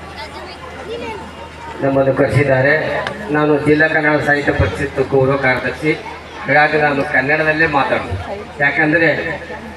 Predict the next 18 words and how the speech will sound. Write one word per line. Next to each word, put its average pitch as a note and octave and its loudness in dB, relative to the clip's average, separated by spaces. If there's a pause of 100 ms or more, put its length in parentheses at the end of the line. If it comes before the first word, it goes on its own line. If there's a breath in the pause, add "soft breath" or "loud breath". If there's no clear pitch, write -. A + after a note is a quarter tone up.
(800)
ಅವ್ರು E3 2
ಇಲ್ಲಿ E3+ 2
ಇಂಗ್ಲಿಷ್ E3 2
ಮೀಡಿಯಂ F3+ 2
ಸ್ಕೂಲ್ E3+ 0
ಹೇಳಿದ್ರೆ E3+ 2
ಯಾರು E3+ 2
ಇಂಗ್ಲಿಷ್ D#3+ -2
ಎಕ್ಸ್ಪರ್ಟ್ E3+ -2
ಕರ್ಸ್ಬೋದಾಗಿತ್ತು. D3+ 0 (440)
ಅವರ D3 2
ಅಭಿಮಾನದಿಂದ D#3+ 2 (800)
ಇಲ್ಲೇ D3+ 4
ಕಾಲನಿ F3 2
ಒಳಗೆ E3 4
ನಾನು D#3 4
ಸೆಕ್ರೆಟರಿ E3 2
ಇರೋದ್ರಿಂದ D#3 4